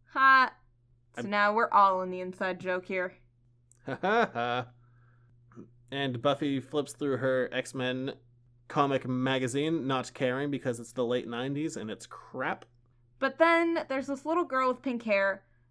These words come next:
Speaker 1: who needs some help, and Buffy goes over to help her and says that she wants Sailor Moon, the pink one.
Speaker 2: I know nothing about Sailor Moon.
Speaker 1: I don't either. But evidently, she's the coolest, and she fights evil by moonlight. That's what little pink-haired girl tells us.
Speaker 2: Later on, Buffy's gonna fight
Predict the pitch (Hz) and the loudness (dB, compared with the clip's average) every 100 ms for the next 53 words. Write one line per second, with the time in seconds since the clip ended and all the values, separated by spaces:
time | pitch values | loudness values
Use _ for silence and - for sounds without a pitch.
0 | _ 233 226 220 226 220 180 - 196 196 | _ -2 -2 -2 0 2 2 0 -2 -2
1 | 214 208 190 180 190 180 175 185 185 185 | -2 -2 -2 -2 -2 -4 -2 -4 -4 -6
2 | 190 190 185 - - 226 214 226 220 - | -4 -4 -6 -10 -8 -2 2 2 2 -2
3 | 311 302 311 285 254 233 190 175 - _ | 6 8 10 6 4 0 -2 -6 -12 _
4 | - 233 - 254 247 185 180 180 _ _ | -10 -10 -6 -8 -6 -8 -8 -12 _ _
5 | _ _ - 113 107 104 107 104 101 113 | _ _ -8 -6 -6 -8 -10 -10 -8 -8
6 | 107 110 110 - _ - 202 190 180 185 | -8 -8 -8 -10 _ -10 -8 -8 -10 -14
7 | 185 _ _ _ _ _ _ _ _ _ | -16 _ _ _ _ _ _ _ _ _
8 | 247 226 - 269 269 262 349 220 202 208 | 0 2 6 6 6 6 6 2 -6 -6
9 | 254 233 214 196 302 302 185 - - 208 | -6 -6 -6 -2 2 2 0 -2 -6 -6
10 | 220 226 226 220 240 220 196 180 180 214 | -2 0 0 0 -2 -2 0 -2 -2 -2
11 | 208 160 - _ 214 226 240 - 208 202 | -2 -4 -6 _ -2 0 -2 -2 -2 -2
12 | 202 196 185 180 170 165 208 214 233 262 | -4 -6 -6 -4 -4 -4 -2 -2 -2 -6
13 | - _ _ _ _ _ - 143 139 131 | -8 _ _ _ _ _ -4 0 2 2
14 | 117 117 120 113 113 107 113 - | 0 -2 -4 -6 -6 -6 -8 -8